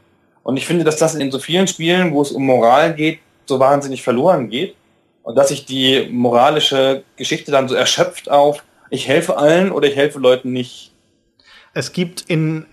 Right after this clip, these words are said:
Speaker 2: Planescape Torment zwei Begleiter von den sieben Stück, die es insgesamt in dem Spiel gibt,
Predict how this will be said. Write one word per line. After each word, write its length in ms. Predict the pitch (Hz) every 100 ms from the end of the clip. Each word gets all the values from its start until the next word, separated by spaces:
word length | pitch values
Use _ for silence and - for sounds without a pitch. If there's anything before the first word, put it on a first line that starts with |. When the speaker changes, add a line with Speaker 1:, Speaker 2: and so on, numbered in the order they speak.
| 139
Speaker 2:
Planescape 460 | 151 160 196 170
Torment 380 | - 156 180 170
zwei 640 | - 117 113 127 175 220 226 _ _ -
Begleiter 760 | 135 131 107 139 147 220 277 339 -
von 260 | - 156
den 380 | 151 147 151 151 -
sieben 480 | - - 160 180 185
Stück, 320 | - 185 190
die 100 | 165
es 80 | 147
insgesamt 540 | - 165 165 151 147
in 40 | 160
dem 120 | 139
Spiel 260 | - 151
gibt, 360 | 135 131 202 -